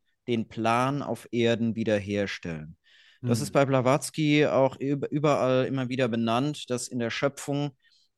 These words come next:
Speaker 1: dass da irgendwas schiefgegangen ist. Wir haben das in der Kabbala mit, ja, mit den, mit den ersten, äh, Sephirot,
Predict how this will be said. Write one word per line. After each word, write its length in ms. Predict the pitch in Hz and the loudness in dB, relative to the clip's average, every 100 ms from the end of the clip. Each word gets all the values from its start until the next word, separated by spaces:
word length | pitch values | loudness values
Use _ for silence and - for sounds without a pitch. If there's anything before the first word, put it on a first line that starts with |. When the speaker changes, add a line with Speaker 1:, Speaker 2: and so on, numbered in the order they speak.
| _ | _
Speaker 1:
dass 180 | 131 131 | -2 0
da 60 | 139 | 0
irgendwas 320 | 156 156 131 | 2 2 2
schiefgegangen 760 | - 151 - 139 113 101 101 92 | 0 -2 -2 0 2 2 0 -4
ist. 300 | 76 - - | -8 -10 -6
Wir 140 | 104 | -2
haben 140 | 120 127 | 0 -2
das 260 | 120 - | -2 -6
in 100 | 110 | -6
der 100 | 113 | -6
Kabbala 680 | - 139 156 147 147 139 143 | -4 -2 0 2 2 2 2
mit, 280 | 123 113 - | -2 -6 -8
ja, 260 | 98 113 127 | -6 -4 -4
mit 160 | 127 | -4
den, 260 | 123 117 90 | -4 -4 -4
mit 120 | 113 | -6
den 140 | 120 | -6
ersten, 720 | 101 117 123 - 113 110 113 | -6 -6 -6 -6 -4 -4 -6
äh, 220 | - 104 104 | -6 -6 -4
Sephirot, 800 | - 156 165 139 120 120 - | -4 -4 -2 0 2 0 -2